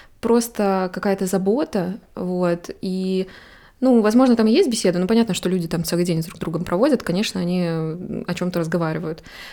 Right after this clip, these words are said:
Но я не думала, что там есть акцент на, м, вот именно какую-то терапию, что ли, на какие-то, прорабатывание каких-то травм, потому что,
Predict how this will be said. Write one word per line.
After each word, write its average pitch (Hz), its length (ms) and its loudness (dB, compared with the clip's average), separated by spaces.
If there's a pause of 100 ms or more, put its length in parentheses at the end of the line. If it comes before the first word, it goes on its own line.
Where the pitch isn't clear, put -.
(100)
Но 208 60 2
я 233 80 6
не 247 80 6
думала, 254 260 6
что - 140 -4
там 208 160 2
есть 220 280 2
акцент 277 580 -2
на, 196 680 0
м, 185 260 -2
вот 190 200 -6
именно 196 200 2
какую-то 196 360 -4
терапию, 208 680 2
что - 260 -4
ли, 160 200 0
на 165 600 -2
какие-то, 165 840 -4
прорабатывание 165 560 -2
каких-то 175 320 -6
травм, 226 380 2 (340)
потому 190 200 4
что, 190 360 0